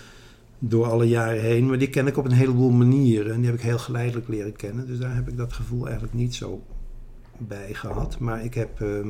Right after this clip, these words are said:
via het werk een keer, eh, in een groot internationaal project. Ik was net afgestudeerd en ik werkte als assistent op een onderzoeksinstituut.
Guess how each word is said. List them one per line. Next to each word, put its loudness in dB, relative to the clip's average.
via -6
het -10
werk -8
een -14
keer, -10
eh, -14
in 0
een -2
groot 0
internationaal -2
project. -6
Ik -8
was -6
net -4
afgestudeerd -8
en -12
ik -14
werkte -8
als -16
assistent -8
op -8
een -12
onderzoeksinstituut. -4